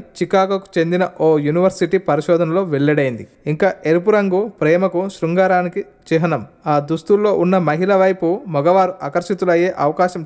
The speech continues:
చాలా ఎక్కువగా ఉందంట. గర్ల్ ఫ్రెండ్ ఎర్రటి వస్త్రాలు ధరించి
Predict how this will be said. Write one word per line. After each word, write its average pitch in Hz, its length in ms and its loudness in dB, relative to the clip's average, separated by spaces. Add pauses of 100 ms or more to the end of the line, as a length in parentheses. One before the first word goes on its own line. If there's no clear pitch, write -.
(100)
చాలా 143 280 2
ఎక్కువగా 165 380 2
ఉందంట. 147 380 -4 (320)
గర్ల్ 180 200 0
ఫ్రెండ్ 208 240 0 (120)
ఎర్రటి 190 360 0
వస్త్రాలు 196 520 0 (120)
ధరించి 190 340 2